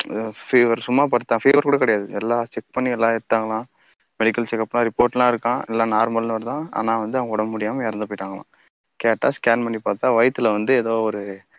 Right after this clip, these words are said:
மாவு மாதிரி இருந்துதான், ஏதோ அந்த ம-, மந்திரிச்சு வச்சிட்டாங்க அப்படின்னு சொல்லி அவங்க சொல்லிட்டு இருந்தாங்க. அது எந்த அளவுக்கு உண்மைன்னு தெரியல. அதை பத்தி நான் இன்னும் கொஞ்சம் டீப்பா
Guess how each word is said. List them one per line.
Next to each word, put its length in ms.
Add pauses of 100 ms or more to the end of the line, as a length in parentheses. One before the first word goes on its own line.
(360)
மாவு 300
மாதிரி 220
இருந்துதான், 380 (400)
ஏதோ 240
அந்த 160
ம-, 220
மந்திரிச்சு 420
வச்சிட்டாங்க 440
அப்படின்னு 320
சொல்லி 200
அவங்க 220
சொல்லிட்டு 360
இருந்தாங்க. 320 (920)
அது 180
எந்த 240
அளவுக்கு 380
உண்மைன்னு 380
தெரியல. 240
அதை 160
பத்தி 220
நான் 200
இன்னும் 320
கொஞ்சம் 220
டீப்பா 280